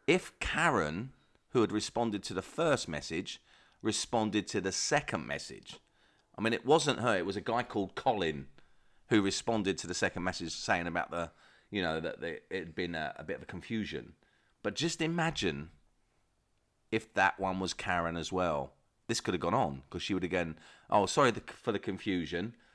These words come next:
but I, I'm just responding to your message, Karen." And then she would have gone,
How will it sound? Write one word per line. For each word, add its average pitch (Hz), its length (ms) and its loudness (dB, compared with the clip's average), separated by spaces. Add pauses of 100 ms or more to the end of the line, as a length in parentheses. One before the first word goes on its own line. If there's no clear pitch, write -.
(200)
but - 400 2 (360)
I, 95 280 4
I'm 104 100 4
just 98 180 -4
responding 98 400 -4
to 98 120 -4
your 90 120 4
message, 104 460 -2
Karen." 67 420 -4 (1800)
And 104 140 4
then 107 100 2
she 117 160 2
would 107 100 4
have 98 80 -2
gone, 101 180 2